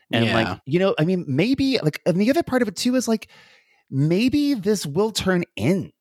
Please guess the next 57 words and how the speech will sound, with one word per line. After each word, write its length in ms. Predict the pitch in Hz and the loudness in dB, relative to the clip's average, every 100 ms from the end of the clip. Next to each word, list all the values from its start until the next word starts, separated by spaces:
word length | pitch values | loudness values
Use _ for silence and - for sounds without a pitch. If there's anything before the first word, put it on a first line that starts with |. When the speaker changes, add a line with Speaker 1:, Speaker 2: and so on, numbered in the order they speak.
| _ - 87 | _ -2 -2
Speaker 1:
a 40 | |
quick 200 | - - | -4 -10
fix. 420 | - 76 - - - | -10 -12 -8 -4 -4
Like, 140 | - - | -4 -6
what 300 | 101 147 262 | -2 0 -2
if 140 | 269 | -2
this 200 | 175 139 - | -2 -4 -2
is, 340 | 127 135 110 | 0 2 0
like, 220 | 104 98 - | -2 -2 -4
the 200 | 92 110 | -4 -2
Speaker 2:
I 20 | 110 104 | 0 0
Speaker 1:
miracle 220 | 104 104 | 2 2
Speaker 2:
know, 200 | 139 127 | 4 2
and 80 | 113 131 | 2 2
Speaker 1:
drug? 40 | |
Speaker 2:
that's 200 | 135 - | 2 0
the 100 | 156 | 0
other 160 | 127 113 | 2 0
side 240 | 113 92 | -2 -4
of 80 | 95 | -6
it. 160 | 95 - | -10 -2
You 120 | 120 | 0
know 80 | 123 | 2
what 100 | 117 | 2
I 40 | |
mean? 280 | 110 113 110 | 0 -2 -2
Speaker 1:
Like, 160 | 110 - | -2 -2
Speaker 2:
<laughs> 0 | |
Like, 140 | 110 | 0
Speaker 1:
maybe, 380 | 123 147 170 170 123 | 2 2 0 -2 0
maybe 320 | 143 190 233 | 0 2 0
this 200 | 190 180 | 0 -2
is, 280 | - 135 120 | 0 -2 0
like, 220 | 131 - | -2 0
the 80 | 107 | -2
thing. 640 | - 127 131 101 92 92 92 - | -2 0 2 2 2 0 -2 -2
Like, 220 | 101 - | -2 0
you 80 | 117 | 0
know, 140 | 120 | 0
look, 240 | 123 185 - | 0 -4 -6
humans 380 | - 135 165 147 | -2 0 0 0
have 80 | |
been 120 | 127 135 | 0 0
evolving 420 | 113 117 127 123 | 0 0 0 -2
for 160 | 123 | 0
a 60 | 113 | 0
long 280 | 110 113 104 | 2 2 0
time. 480 | 110 110 127 135 139 110 | 0 2 2 0 -2 -2
You 140 | 98 | 0
know, 60 | 95 | 0
weight's 360 | 87 113 131 | 2 0 0
been 180 | - 120 | -2 0
up 140 | 120 123 | 0 0
and 120 | 117 | 0
down. 420 | 113 117 120 120 113 - - _ | 2 2 2 0 -2 -12 -20 _
The, 180 | 117 131 | -2 0
the 200 | 113 | 0